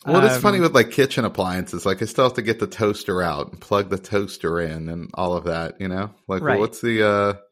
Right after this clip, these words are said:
Speaker 1: I don't know. Is there gonna be an advancement on toasters at any point? I don't know if there will be. <laughs>
Speaker 2: <laughs> Yeah, they may have capped out. They may have reached
Speaker 1: I
Speaker 2: their
Speaker 1: feel
Speaker 2: peak.
Speaker 1: like we've
Speaker 2: Uh,
Speaker 1: hit peak toaster.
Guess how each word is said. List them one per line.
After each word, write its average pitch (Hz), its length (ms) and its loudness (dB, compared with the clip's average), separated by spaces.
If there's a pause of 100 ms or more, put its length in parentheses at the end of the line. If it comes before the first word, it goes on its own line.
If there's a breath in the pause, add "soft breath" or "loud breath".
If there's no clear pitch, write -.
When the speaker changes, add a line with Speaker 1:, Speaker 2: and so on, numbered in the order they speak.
(480 soft breath)
Speaker 1:
I - 80 0
don't 180 140 4
know. 170 180 6
Is 95 140 2
there 113 100 6
gonna 139 180 2
be 139 120 2
an 131 100 2
advancement 107 580 -2
on 92 140 -4
toasters 107 680 -4 (120)
at 110 100 -4
any 123 160 -2
point? 127 320 -4
I 110 80 0
don't 120 160 -4
know 120 100 0
if 110 100 -6
there 104 100 2
will 107 180 2
be. 92 280 2
<laughs> 220 60 -8 (1600 loud breath)
Speaker 2:
<laughs> 185 120 -2 (480 loud breath)
Yeah, 131 140 -2
they 151 180 -2
may 311 200 -4
have 190 220 -2
capped 127 300 -4
out. 110 220 -8 (180)
They 131 220 -4
may 135 160 -4
have 131 140 -4
reached 117 280 -12
Speaker 1:
I - 40 -6
Speaker 2:
their - 60 -8
Speaker 1:
feel 330 120 0
Speaker 2:
peak. 349 60 -2
Speaker 1:
like 330 220 -2
we've 311 140 -2
Speaker 2:
Uh, - 40 -6
Speaker 1:
hit 180 340 4
peak 160 320 -2
toaster. - 640 -4